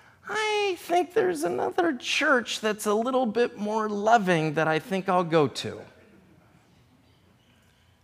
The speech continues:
No, Peter knew his embrace in his baptism and his fellowship at the table,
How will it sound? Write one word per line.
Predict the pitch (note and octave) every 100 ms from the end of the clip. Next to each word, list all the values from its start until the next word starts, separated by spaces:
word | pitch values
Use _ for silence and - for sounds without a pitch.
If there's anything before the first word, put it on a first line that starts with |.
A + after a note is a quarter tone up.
| _ D3
No, | D3+ C3+ G#2 - -
Peter | - - G3 G#3+ F#3 F#3
knew | F3 F3+ A#3 C#4 A#3+ D#3 G#2+ F#2 - - - -
his | F#3 D#3
embrace | F3 E3 C#3 D#3+ G#3 A3 D#3+ -
in | - E3+
his | D#3 D3
baptism | C#3 F#3 F#3 - F#3+ D#3 D#3 C#3+
and | D3
his | D3+ C#3
fellowship | - F3+ F#3 F3 E3+
at | D#3+
the | D#3+
table, | C#3+ F3+ E3+ D3+ C#3